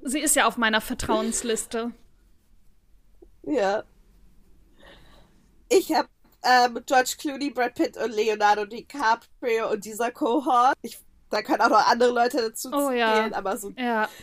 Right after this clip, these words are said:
Speaker 2: diese Pers-, diese Person und deren Kreis,
Speaker 1: Ja.
Speaker 2: also sus.
Speaker 1: Ja. True.
Speaker 2: Vor allem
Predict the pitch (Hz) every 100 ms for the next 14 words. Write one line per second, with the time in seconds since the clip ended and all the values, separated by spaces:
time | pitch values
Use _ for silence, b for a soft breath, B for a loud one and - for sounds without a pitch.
0 | B 254 277 285 - 262 240 - - -
1 | - 247 285 - _ 339 254 254 240 220
2 | 208 196 220 269 247 - 233 226 302 -
3 | - _ _ _ - 262 220 202 202 -
4 | 202 - 190 202 - - - - - 254
5 | 226 - - - - _ _ _ _ _
6 | _ b b _ - 240 214 220 196